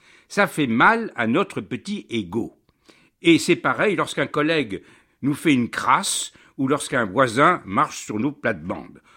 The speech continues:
On rabâche, on se révolte, on récrimine. Oui, ces souffrances d'amour-propre, elles nous font très mal. Et elles font très mal au vieil homme qui est en nous. Ainsi, pour ne pas souffrir, ou du moins pour moins souffrir,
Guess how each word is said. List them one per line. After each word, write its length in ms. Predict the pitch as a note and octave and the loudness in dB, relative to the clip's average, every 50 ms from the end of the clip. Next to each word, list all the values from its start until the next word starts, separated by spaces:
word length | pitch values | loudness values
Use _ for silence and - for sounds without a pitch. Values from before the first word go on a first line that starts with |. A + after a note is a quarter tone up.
| _ _ _ _ - | _ _ _ _ -10
On 120 | A2+ A#2 | -10 -8
rabâche, 800 | A2+ - - A2+ - - F#2 G2+ A2 C#3+ E3+ - - - - - - - - - _ | -6 -2 0 0 0 0 0 0 0 0 0 -2 -8 -12 -12 -14 -18 -20 -20 -16 _
on 120 | B2+ B2 A#2+ | -10 -8 -6
se 160 | - - C#3 | -6 -6 -6
révolte, 640 | - A#2+ A#2 F#2+ G2+ G#2 A2+ C#3 F3 F3+ - - - - - _ _ - | -6 -6 -6 -4 -2 0 0 0 0 -2 -6 -16 -20 -20 -20 _ _ -10
on 160 | A#2 A#2+ A2+ | -8 -8 -2
récrimine. 720 | G2 C#3 D#3+ - - C3+ A#2+ G2+ G#2 A2+ B2+ D3+ F#3 F3 - _ _ _ _ - | 0 0 0 0 -2 -4 -2 -2 0 0 0 0 0 -4 -8 _ _ _ _ 0
Oui, 240 | C3 D#3 F3 D3 - - | 2 2 2 2 0 -4
ces 180 | - - F3+ | -2 0 0
souffrances 640 | F3 - F3 D3 A#2 - - F3 D#3 B2+ G#2 F2+ F2 | 0 0 -4 -6 -6 -4 -2 -2 -2 -2 -4 -4 0
d'amour-propre, 720 | F2+ G3+ G3 D#3 A2+ F2 - - C#3+ E3 F#3 - _ _ _ _ _ _ _ _ _ | 0 2 2 0 -2 -6 -6 -4 -2 -2 -2 -4 _ _ _ _ _ _ _ _ _
elles 220 | - C#3 C#3+ C#3 | -2 0 0 2
nous 100 | C#3 B2+ | 0 -2
font 380 | - - - E3+ F#3 - - - _ _ _ - | -4 -6 -6 -4 -4 -4 -6 -12 _ _ _ -6
très 180 | - D#3+ D3 A#2+ | -2 -2 0 0
mal. 400 | G#2+ G#2 F#2 C#2 A#1+ - - - _ _ - | 0 -2 -4 -4 -6 -10 -20 -20 _ _ -8
Et 80 | C3 A#2+ | -4 -4
elles 140 | A#2+ G#2+ | -4 -4
font 200 | - - F3+ C#3+ | -2 -4 -4 -4
très 400 | - - - - - - E3 F3+ | -4 -6 -8 -8 -2 2 4 4
mal 540 | D#3+ B2+ A2 G2+ A2 C3+ F3 G#3 A3 A3+ A#3+ - _ _ _ _ _ _ - | 4 4 2 2 2 2 2 0 -2 -6 -8 -12 _ _ _ _ _ _ -6
au 140 | - B2 A#2 | -4 -4 -4
vieil 460 | G2+ G#2 G2+ A2 C#3+ D#3+ D3 B2 B2 | -4 -4 2 6 8 8 8 8 6
homme 440 | A#2 B2+ C#3+ E3 E3+ F#3 G3+ G#3+ G#3+ - _ _ _ _ _ | 6 6 6 6 4 2 -2 -4 -4 -8 _ _ _ _ _
qui 220 | - - - G#2+ C3+ | -20 -10 -4 -2 -2
est 140 | D3 C#3+ C#3 | -2 -2 -2
en 120 | G2+ F2 | -4 -4
nous. 100 | D#2 - - - _ _ _ _ _ _ - - _ _ _ _ - | -6 -12 -16 -20 _ _ _ _ _ _ -20 -20 _ _ _ _ -6
Ainsi, 300 | F3+ G3 - - C4+ C4 | -4 -4 0 0 0 0
pour 180 | - - G#3+ F3+ | 0 0 0 2
ne 100 | E3 D#3+ | 0 0
pas 160 | D#3+ B3 A3 | 0 0 -2
souffrir, 540 | - - D3+ C3 - - E3 G3+ A#3 A3+ F#3 | -2 -2 -6 -6 -6 -4 -4 -2 -2 -2 -2
ou 80 | D#3 | -2
du 100 | B2+ B2+ | -2 -2
moins 200 | C3 E3 G#3+ G3 | 0 0 0 -2
pour 160 | - - B2 A2 | -2 -4 -6 -4
moins 160 | A#2 F3+ G3 | -4 -4 -6
souffrir, 520 | - - C3+ A2 - - G3 A#3+ A#3+ A3 | -6 -8 -10 -10 -10 -8 -8 -8 -8 -8